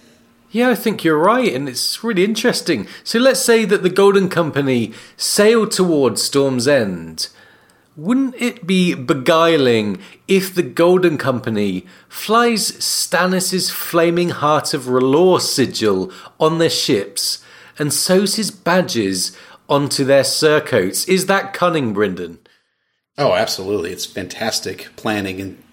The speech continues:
Speaker 2: great tactics if they're gonna go with that route.
Speaker 1: Yeah, it's a very good idea, and all credit to you. So the Golden Company might not have to fight their way into that castle at all.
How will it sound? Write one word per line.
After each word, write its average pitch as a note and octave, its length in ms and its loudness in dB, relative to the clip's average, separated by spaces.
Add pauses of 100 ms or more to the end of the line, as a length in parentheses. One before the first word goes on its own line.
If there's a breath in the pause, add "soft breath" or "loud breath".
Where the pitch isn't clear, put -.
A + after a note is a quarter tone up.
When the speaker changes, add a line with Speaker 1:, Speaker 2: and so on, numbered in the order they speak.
(100)
Speaker 2:
great A2 320 -4
tactics - 520 -8
if - 80 -12
they're F#2+ 120 -10
gonna F#2+ 180 -8
go F#2+ 180 -6
with F2+ 140 -8
that E2+ 220 -8
route. E2 240 -14 (640 soft breath)
Speaker 1:
Yeah, G3 120 0
it's C#3 100 -4
a D#3+ 80 2
very F3+ 220 6
good E3 120 2
idea, C#3+ 460 2
and D#3+ 80 -2
all C#3+ 80 -2
credit D3+ 360 0
to C#3 120 -2
you. E3+ 320 0 (380 loud breath)
So F#3+ 340 2
the D#3 160 -2
Golden A3 460 2
Company C3+ 440 -2
might F3+ 240 -2
not G3 220 0
have G#3 160 0
to F3+ 120 -2
fight G3 320 0
their F3+ 140 4
way F3 300 2
into D3+ 480 -2
that F3 260 -2
castle C3 720 0
at D#3 260 -4
all. G#2 480 -2